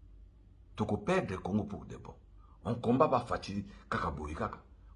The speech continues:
Pourquoi bazo combattre lelo Fachi? Bato mosusu bazo baka eza blague.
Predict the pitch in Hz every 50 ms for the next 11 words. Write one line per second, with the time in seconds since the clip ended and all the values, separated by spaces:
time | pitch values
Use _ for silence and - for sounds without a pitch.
0 | - - - 131 123 170 - 110 101 117 - 92 90 87 87 90 85 71 71 73
1 | 73 76 - - 52 - - - - - - - - - - - - - - -
2 | - - - - - - - - - - - - - - - - - - - -
3 | - - - - - - - - - 127 135 135 160 170 247 202 156 180 185 147
4 | 127 135 135 139 143 131 143 139 123 107 87 - -